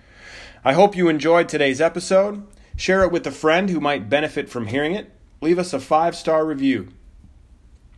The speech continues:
Be one of the first to follow us on Instagram at R L T S Courage and our Facebook page at R L T S Courage. Follow, tag at R L T S Courage in your Instagram story, and I'll send you a free Relentless Courage sticker.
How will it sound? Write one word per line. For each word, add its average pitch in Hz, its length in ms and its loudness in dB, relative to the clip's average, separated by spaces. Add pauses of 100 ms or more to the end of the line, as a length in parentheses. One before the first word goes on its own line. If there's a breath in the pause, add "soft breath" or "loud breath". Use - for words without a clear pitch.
(460)
Be 143 100 2
one 151 180 2
of 147 60 0
the 135 80 -2
first 170 360 -2
to 147 60 -4
follow 151 400 2
us 135 140 -6
on 131 160 0
Instagram 135 640 -4
at 127 180 -4
R 143 240 2
L 139 140 2
T 135 260 -2
S 120 180 -4
Courage 180 640 -6
and 147 180 -4
our 160 140 0
Facebook 170 540 -4
page 101 460 -6
at 113 260 -6
R 113 240 -4
L 110 120 -4
T 110 240 -8
S 101 220 -8
Courage. - 580 -10 (320 soft breath)
Follow, 143 440 2
tag 143 580 0
at 170 340 -2
R 135 220 4
L 127 140 -2
T 131 180 -4
S 113 160 -4
Courage 165 480 -4
in 123 80 -6
your 120 140 -4
Instagram 120 600 -6
story, 156 440 -4
and 123 100 -8
I'll 117 80 -4
send 156 320 -6
you 139 140 -2
a 110 60 -6
free 160 440 -4
Relentless 131 680 -6
Courage 120 440 -4
sticker. - 520 -10